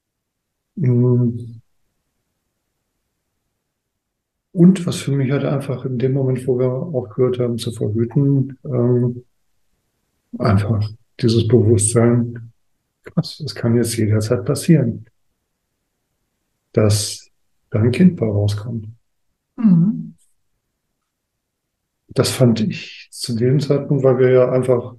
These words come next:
Speaker 1: äh, klar gesagt hatten, so, ja, es darf kommen. Ähm, es passt für uns, wenn, wenn, äh, wenn jetzt Kinder kommen. Wir haben es aber trotzdem offen gelassen.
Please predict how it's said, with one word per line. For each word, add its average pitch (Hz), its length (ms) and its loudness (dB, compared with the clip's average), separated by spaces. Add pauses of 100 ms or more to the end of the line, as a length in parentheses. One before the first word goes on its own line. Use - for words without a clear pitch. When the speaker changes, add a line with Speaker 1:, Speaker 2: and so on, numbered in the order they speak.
(160)
Speaker 1:
äh, 127 320 2 (120)
klar 143 240 4
gesagt 139 360 2
hatten, 123 240 -2
so, 120 240 -4
ja, 127 480 -4
es 117 180 -2
darf 127 280 2
kommen. 160 600 2 (1200)
Ähm, 127 720 0 (1300)
es - 440 -6
passt - 260 0
für 147 140 0
uns, 151 320 2
wenn, 135 260 0
wenn, 127 320 -2
äh, 123 420 -4
wenn 127 120 -2
jetzt 127 180 -2
Kinder 131 340 -4 (200)
kommen. 165 640 2 (680)
Wir 113 160 -2
haben 120 120 0
es 135 80 -2
aber 123 160 0
trotzdem 123 400 -4
offen 123 240 -2
gelassen. 147 760 -2